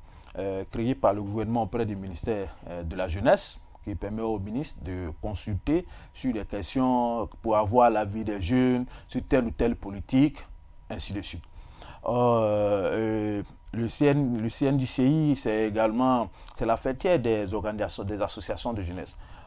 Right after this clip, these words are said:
Alors, notre, nous, notre fédération est la fêtière des unions de jeunesse communale. Nous sommes calqués sur les communes.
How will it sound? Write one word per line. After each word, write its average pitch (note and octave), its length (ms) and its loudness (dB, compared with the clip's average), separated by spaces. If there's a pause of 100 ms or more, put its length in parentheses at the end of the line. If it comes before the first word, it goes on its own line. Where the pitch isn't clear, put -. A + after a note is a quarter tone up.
(220)
Alors, F#2+ 200 0
notre, B2 800 6 (260)
nous, D3 180 0
notre F3+ 260 2
fédération B2 600 0 (1900)
est C#3+ 180 6
la B2+ 140 8
fêtière G3 360 2
des C3 360 0
unions G#3+ 240 2
de C#3 100 -2
jeunesse C#3 320 -2
communale. A2+ 320 -2
Nous F3 140 -4
sommes F3 220 -4
calqués B2 400 0
sur C4+ 280 2
les D3 140 4
communes. A#2+ 400 -2